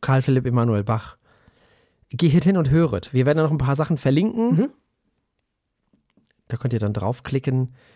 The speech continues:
Speaker 1: in den Shownotes und euch ein bisschen belesen und euch ein bisschen durchhören durch die ganzen Sachen von Bach. Natürlich gibt es auch, äh, bei der Streaming-Plattform eurer Wahl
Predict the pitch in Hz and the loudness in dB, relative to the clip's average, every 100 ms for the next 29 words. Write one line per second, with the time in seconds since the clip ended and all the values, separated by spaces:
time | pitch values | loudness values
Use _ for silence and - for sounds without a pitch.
0 | _ - 120 117 - 127 123 117 120 - | _ -2 -2 -2 0 2 2 0 -2 -8
1 | - _ _ _ _ _ _ _ _ _ | -12 _ _ _ _ _ _ _ _ _
2 | _ _ _ _ _ - 123 113 113 117 | _ _ _ _ _ -8 -6 -4 -4 -2
3 | 113 - 110 110 95 _ _ _ _ - | -2 0 0 -2 -4 _ _ _ _ -6
4 | 123 110 143 170 196 175 180 175 135 - | -4 0 2 2 2 2 0 0 -4 -2
5 | 120 123 120 127 117 131 143 135 127 123 | -4 -2 -2 0 2 2 2 2 2 2
6 | 117 123 117 110 117 117 120 107 110 110 | 0 -2 -2 -2 -2 -4 -4 -4 -2 -2
7 | 113 101 95 98 - 107 101 - 101 - | -4 -6 -8 -8 -8 -6 -6 -6 -8 -8
8 | - 104 98 98 95 - 117 110 104 98 | -6 -6 -6 -6 -6 -4 -2 -2 -2 -4
9 | - - - _ - 107 110 104 107 101 | -8 -20 -20 _ -6 -4 -4 -4 -4 -2
10 | 98 95 98 101 | -4 -2 -2 -2